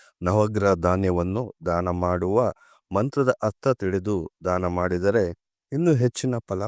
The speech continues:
ಪಡೆಯಬಹುದು. ಆದ್ದರಿಂದ ನವಗ್ರಹ ಧಾನ್ಯದ ದಾನ ಮಾಡುವಾಗ ಹೇಳುವ ಮಂತ್ರದ ಅರ್ಥವನ್ನು ಈ ವಿಡಿಯೋದಲ್ಲಿ ತಿಳಿಸಲಾಗಿದೆ. ನವಗ್ರಹ ದೇವರ ಪ್ರೀತಿಗೆ ಪಾತ್ರರಾಗಿ ವಿನಂತಿಸುತ್ತೇನೆ.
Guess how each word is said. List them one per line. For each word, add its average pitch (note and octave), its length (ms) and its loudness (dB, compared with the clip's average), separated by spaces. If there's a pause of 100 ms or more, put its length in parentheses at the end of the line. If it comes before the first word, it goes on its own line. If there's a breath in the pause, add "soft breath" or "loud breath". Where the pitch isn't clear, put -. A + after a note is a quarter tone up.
ಪಡೆಯಬಹುದು. F2+ 680 -2 (1000)
ಆದ್ದರಿಂದ G2 580 0 (560 soft breath)
ನವಗ್ರಹ C#3 500 2
ಧಾನ್ಯದ A#2+ 480 2 (200)
ದಾನ G2 220 0
ಮಾಡುವಾಗ F2+ 560 0 (260)
ಹೇಳುವ G2 440 2
ಮಂತ್ರದ F2 480 -8 (140)
ಅರ್ಥವನ್ನು F#2 640 -4 (480)
ಈ C3 180 2
ವಿಡಿಯೋದಲ್ಲಿ G2+ 600 2
ತಿಳಿಸಲಾಗಿದೆ. D2+ 840 -6 (520)
ನವಗ್ರಹ G2 640 0 (120)
ದೇವರ F2+ 340 0 (120)
ಪ್ರೀತಿಗೆ G2+ 460 -6 (140)
ಪಾತ್ರರಾಗಿ F2+ 800 -4 (560 soft breath)
ವಿನಂತಿಸುತ್ತೇನೆ. E2+ 1080 -4